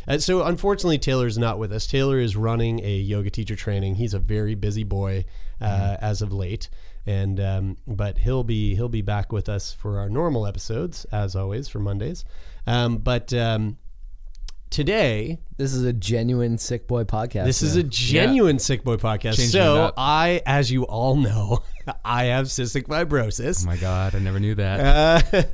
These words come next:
Speaker 1: <laughs> and Brandon is a cancer, cancer, uh,
Speaker 2: Cancer guy.
Speaker 1: cancer guy. I was trying to come up with, like, a,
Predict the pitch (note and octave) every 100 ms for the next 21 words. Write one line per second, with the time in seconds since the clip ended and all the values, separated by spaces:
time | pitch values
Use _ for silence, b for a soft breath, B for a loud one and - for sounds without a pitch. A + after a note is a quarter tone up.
0 | - D#3 C3+ - C#3+ C#3+ C3+ C3 C3 C#3
1 | F3 D3 C#3 A#2+ B2 A#2 A#2 - B2+ B2+
2 | - C3 B2+ B2 A#2 - B2+ B2 - C3
3 | C3 B2+ B2 A#2+ A#2 A2+ A2 A2 G#2 F2+
4 | F2+ F#2 - C3 A#2 B2+ B2 A#2+ C3+ D3+
5 | A#2 - - G#2+ G2+ G2 G2 G#2+ G#2 G2+
6 | G2 F#2